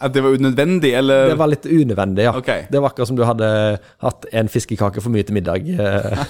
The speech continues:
Speaker 2: <laughs> trengte jeg å steke sju når jeg bare ville ha seks?
Speaker 1: Men det, når man leser om denne boken, så, så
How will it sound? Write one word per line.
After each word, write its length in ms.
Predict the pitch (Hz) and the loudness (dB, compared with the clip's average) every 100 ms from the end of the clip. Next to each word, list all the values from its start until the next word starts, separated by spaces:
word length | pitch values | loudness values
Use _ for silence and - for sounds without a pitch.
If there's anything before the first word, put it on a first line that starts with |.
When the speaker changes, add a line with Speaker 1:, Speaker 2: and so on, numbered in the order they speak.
| - | -6
Speaker 2:
<laughs> 340 | 160 - - - - 147 - 226 - - - | -6 -6 -8 -8 -4 -6 -4 -6 -8 -10 -12
trengte 280 | 151 127 123 | -6 -4 0
jeg 60 | 131 | 0
å 20 | |
steke 300 | 151 131 135 | 0 0 -2
sju 200 | - 127 | 0 0
når 80 | 123 | 2
jeg 60 | 107 | 0
bare 140 | 107 | 0
ville 160 | 98 95 | -2 -2
ha 40 | 101 | -2
seks? 360 | 90 - - 123 - _ _ | -4 -8 -12 -12 -16 _ _
Speaker 1:
Men 120 | - 170 | -6 -4
det, 100 | - | -2
når 140 | 185 | 0
man 120 | 190 | 2
leser 340 | 190 202 - - | 2 2 -2 -2
om 200 | 170 180 214 208 | 0 2 0 0
denne 200 | 185 170 | 0 0
boken, 420 | 143 107 117 104 | 0 -2 -2 -4
så, 240 | 104 160 160 - - | -2 0 0 -2 -14
så 260 | - 160 | -4 -2